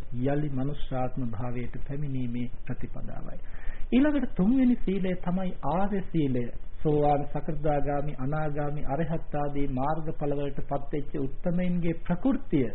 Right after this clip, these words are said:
ස්වභාවය යම්සේද, අන්න ඒකට කියනවා ආර්ය සීලයයි කියලා.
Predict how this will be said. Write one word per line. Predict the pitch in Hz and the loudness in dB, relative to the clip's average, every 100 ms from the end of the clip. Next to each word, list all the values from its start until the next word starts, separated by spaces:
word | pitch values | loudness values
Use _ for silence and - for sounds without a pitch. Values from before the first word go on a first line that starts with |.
| - | 0
ස්වභාවය | - 156 165 240 254 156 110 - 120 | 0 0 0 0 0 0 0 0 0
යම්සේද, | 143 214 - 143 123 120 131 131 - - | 2 2 2 -2 0 0 0 0 -4 -2
අන්න | 151 175 208 | 0 2 2
ඒකට | 151 139 135 131 | 0 -2 -2 -2
කියනවා | - 131 127 123 - | -2 -2 -2 -2 -2
ආර්ය | 123 127 127 | -2 -4 -4
සීලයයි | - 120 113 117 113 | -4 -4 -2 -2 0
කියලා. | - - - - | 2 2 -2 -4